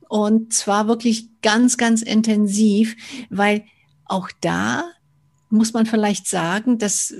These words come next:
ich denke, das wissen die Menschen da draußen ja nicht, also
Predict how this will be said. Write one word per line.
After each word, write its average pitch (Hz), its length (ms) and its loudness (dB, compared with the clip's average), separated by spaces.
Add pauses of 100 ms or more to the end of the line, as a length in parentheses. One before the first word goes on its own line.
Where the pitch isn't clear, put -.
ich 196 180 -10
denke, 202 300 -4
das 185 180 -4
wissen 226 300 0
die 254 80 0
Menschen 226 400 2
da 208 100 -2
draußen 208 420 -2
ja 202 140 0
nicht, 220 320 -2 (1400)
also 202 380 2